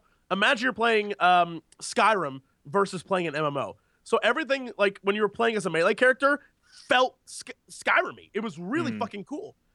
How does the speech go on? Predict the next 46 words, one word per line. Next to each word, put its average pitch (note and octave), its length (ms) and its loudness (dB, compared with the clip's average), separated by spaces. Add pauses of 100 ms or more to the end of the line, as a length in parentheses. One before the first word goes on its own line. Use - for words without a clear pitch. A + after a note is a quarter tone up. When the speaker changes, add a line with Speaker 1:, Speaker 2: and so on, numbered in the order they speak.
(220)
Speaker 1:
Um, G#3+ 420 0 (960)
the G#3+ 200 -6
only, B3 220 -2 (220)
and, G#3+ 200 -2
and G#3+ 140 -4
the G#3+ 60 -4
stuff C4 220 0
when A#3 100 -2
you A3 80 -2
were G3+ 100 4
a F#3 40 0
mage, F3+ 580 -2 (480)
uh, F3 340 6
the G3 140 -2
combat G#3+ 400 2
system F3+ 340 -10
was F3 340 -4
a F3 60 -2
lot F#3+ 200 2
different G3 240 -2
than E3 80 -2
it D#3+ 80 -6
is D#3 120 -6
now. D#3+ 160 2
Now E3+ 220 4
it's F#3+ 160 -6
more E3+ 220 2
like D3+ 240 0
your E3 120 -8
standard C#3+ 640 -4 (800)
M D#3+ 160 2
M D#3 140 0
O D3 120 2
style, C3+ 600 0
where C#3 180 -2
it's C3+ 160 -8
like C3+ 320 -2
you C#3+ 80 -8
can C#3 180 -6
lock B2+ 220 0
onto C#3 140 -2
the B2+ 60 -6
different C3 240 -8
targets B2+ 360 -2
and C#3 80 -8
stuff. D#3 260 0